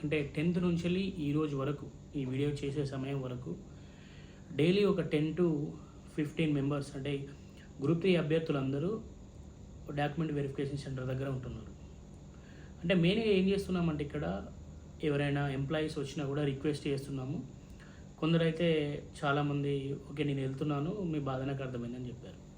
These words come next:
అయితే ఈరోజు మెయిన్గా ఒక ఇద్దరు వ్యక్తులు వచ్చారు. స్టాంప్స్ రిజిస్ట్రేషను, సీసీఎల్ఏ, ల్యాండ్ అడ్మినిస్ట్రేషన్ నుంచి ఇచ్చారు. So, మేము రిక్వెస్ట్ చేస్తున్నాము, "మీరు ఎన్ని ఆప్షన్లు పెట్టారని?" అడిగితే, ఫస్ట్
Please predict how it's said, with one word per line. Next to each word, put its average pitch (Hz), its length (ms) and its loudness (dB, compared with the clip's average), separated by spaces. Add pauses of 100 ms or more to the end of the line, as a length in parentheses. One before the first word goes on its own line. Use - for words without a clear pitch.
(1160)
అయితే 190 160 0
ఈరోజు 214 240 8
మెయిన్గా 185 580 6 (1160)
ఒక 151 100 -2
ఇద్దరు 156 220 2
వ్యక్తులు 175 300 2
వచ్చారు. 139 300 -2 (1160)
స్టాంప్స్ 165 420 0
రిజిస్ట్రేషను, 170 760 0 (140)
సీసీఎల్ఏ, 147 420 0
ల్యాండ్ 143 280 0
అడ్మినిస్ట్రేషన్ 135 520 -4
నుంచి 131 140 -4
ఇచ్చారు. - 340 -12 (2000)
So, 214 140 6
మేము 208 160 6
రిక్వెస్ట్ 196 340 4
చేస్తున్నాము, 151 340 0 (720)
"మీరు 165 120 6
ఎన్ని 180 140 6
ఆప్షన్లు 185 320 2
పెట్టారని?" 165 360 2
అడిగితే, 151 280 0
ఫస్ట్ - 340 -4